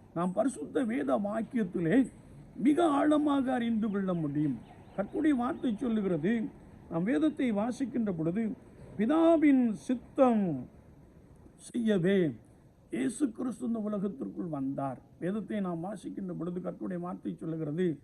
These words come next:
பரலோகத்தில் எப்படி சந்தோஷம் உண்டாயிருக்கிறதோ, அப்படி இந்த பூலோகத்திலே பரலோகத்தின் நிழலாட்டம் உடைய ஜனங்கள்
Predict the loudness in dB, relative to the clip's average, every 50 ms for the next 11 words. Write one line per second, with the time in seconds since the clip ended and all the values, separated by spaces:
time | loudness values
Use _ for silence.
0 | -16 -20 -20 -20 -20 _ -20 -10 -8 -6 -4 -2 0 2 2 4 2 2 0 0
1 | -2 0 0 -2 -2 0 0 0 0 -2 -4 -4 -2 -2 -2 -2 -2 -2 -2 -2
2 | 0 2 4 4 4 2 0 -2 -4 -6 -8 -6 -4 -2 0 0 0 -2 -6 -14
3 | -20 -20 -20 -20 -20 -20 -12 -8 -6 -6 -4 0 2 4 4 4 4 4 2 0
4 | 0 2 4 4 6 6 4 4 2 0 0 2 2 2 2 0 -2 -6 -10 -8
5 | -6 -2 0 2 2 4 4 2 0 0 -2 0 2 2 2 2 0 0 0 0
6 | 0 0 0 0 -2 -4 -6 -12 -8 -2 0 0 0 0 0 0 2 2 4 4
7 | 2 2 0 -4 -6 -12 -18 -18 -18 -18 -18 -20 -20 -20 -20 -20 -20 -20 -20 -20
8 | -20 -20 -20 -20 -12 -8 -4 0 2 4 6 6 6 6 6 6 6 6 4 2
9 | 0 -2 -4